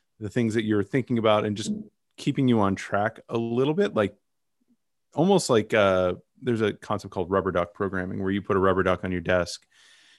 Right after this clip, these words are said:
And if you're going through a problem, you explain the problem to them. And just, like, the, the act of you voicing,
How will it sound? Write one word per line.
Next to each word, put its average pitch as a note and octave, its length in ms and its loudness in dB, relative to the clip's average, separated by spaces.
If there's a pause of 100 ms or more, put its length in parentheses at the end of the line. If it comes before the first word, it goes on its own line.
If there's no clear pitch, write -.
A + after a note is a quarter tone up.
(340)
And G2 200 0
if F2+ 80 -4
you're A2 80 -4
going A#2+ 200 6
through A2 140 2
a F#2 40 -4
problem, G2 260 4
you F#2 120 0
explain G2 400 0
the F#2 80 0
problem F#2 260 0
to - 160 -16
them. F2+ 160 -2
And G2+ 100 -2
just, D3+ 160 0
like, C3 220 4
the, B2 220 0 (120)
the B2 180 2 (260)
act B2+ 260 4
of G#2+ 140 2
you G#2 420 2
voicing, C3+ 720 0